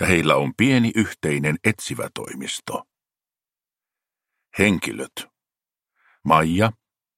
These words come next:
Lasse, poliisimestari, Pertti Kallio, pankinjohtaja, Arvo Koivula, kirjanpitäjä,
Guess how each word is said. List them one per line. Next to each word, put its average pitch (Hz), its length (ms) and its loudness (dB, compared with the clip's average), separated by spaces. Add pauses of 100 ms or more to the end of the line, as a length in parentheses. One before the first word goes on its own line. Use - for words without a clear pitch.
(240)
Lasse, 67 520 0 (680)
poliisimestari, 85 1040 0 (600)
Pertti - 440 0
Kallio, 92 680 4
pankinjohtaja, 85 960 0 (540)
Arvo 69 440 2
Koivula, 78 640 4 (240)
kirjanpitäjä, 82 1000 0